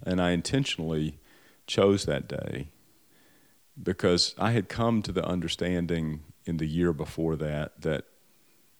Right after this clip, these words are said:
if, if I were go-, if I were going to be remembered for anything there for some, wha-, whatever length of time people's memories last,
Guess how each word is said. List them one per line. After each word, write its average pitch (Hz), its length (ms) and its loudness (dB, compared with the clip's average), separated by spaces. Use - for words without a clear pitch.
if, 98 260 4
if 87 160 0
I 98 160 6
were 107 140 6
go-, 90 260 2
if - 260 8
I 85 100 6
were 95 360 6
going 78 320 0
to 71 80 -10
be 76 180 -2
remembered 73 640 0
for 90 200 0
anything 76 600 2
there 60 440 0
for 78 300 0
some, - 260 0
wha-, 85 200 0
whatever 78 320 0
length 69 260 -6
of - 100 -10
time 67 300 -2
people's - 340 -8
memories 69 420 -4
last, - 500 -10